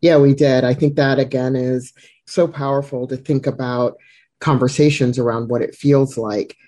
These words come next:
Sometimes we need that so that it's, it's still, there's still so much stigma about, you know, mental illness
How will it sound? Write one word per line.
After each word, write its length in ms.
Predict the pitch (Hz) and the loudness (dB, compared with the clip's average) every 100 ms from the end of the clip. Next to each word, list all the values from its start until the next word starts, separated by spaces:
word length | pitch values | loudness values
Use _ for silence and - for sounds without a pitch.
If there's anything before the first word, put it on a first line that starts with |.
| _ _ | _ _
Sometimes 540 | - 165 160 165 165 165 | -6 -4 -2 -2 -2 -2
we 140 | 170 | 0
need 280 | 170 196 202 | 2 0 0
that 280 | - - - | -6 -8 -8
so 140 | 135 | -6
that 300 | 127 127 - _ - | -4 -4 -6 _ -4
it's, 200 | 147 - | 0 0
it's 160 | 160 | 0
still, 460 | - 175 170 165 - | 2 4 6 4 2
there's 160 | 160 147 | 0 0
still 220 | - 190 | 2 0
so 160 | 190 180 | 2 0
much 160 | 147 | 0
stigma 320 | - 165 151 127 | 0 0 2 0
about, 340 | 127 123 - _ | 0 -4 -6 _
you 80 | 135 | -6
know, 100 | 127 | -2
mental 380 | 123 127 131 - | -2 -4 -4 -6
illness 400 | 120 117 117 - | -6 -6 -8 -10